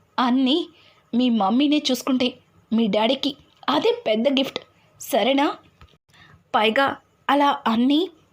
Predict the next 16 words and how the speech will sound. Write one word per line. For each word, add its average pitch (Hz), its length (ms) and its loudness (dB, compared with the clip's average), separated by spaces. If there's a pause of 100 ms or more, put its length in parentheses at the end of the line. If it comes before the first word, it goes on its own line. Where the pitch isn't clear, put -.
(240)
మీ 262 140 2
డాడీకి 220 460 2
కావలసినవన్నీ 262 720 0 (1120)
చూసుకోమని 269 580 0 (1080)
నాన్నమ్మ 294 460 2
కూడా 254 200 0
చెప్పింది" 285 500 -2 (340)
అని 294 220 0
చెప్పడంతో, 277 600 -2 (420)
"ఓ, 240 280 2 (560)
అవునా? 277 480 0 (420)
అయితే 233 480 -2 (380)
ఇప్పుడే 269 400 0
వెళ్ళి 320 220 2 (460)
మమ్మీకి 302 440 0
డాడీకి 262 540 0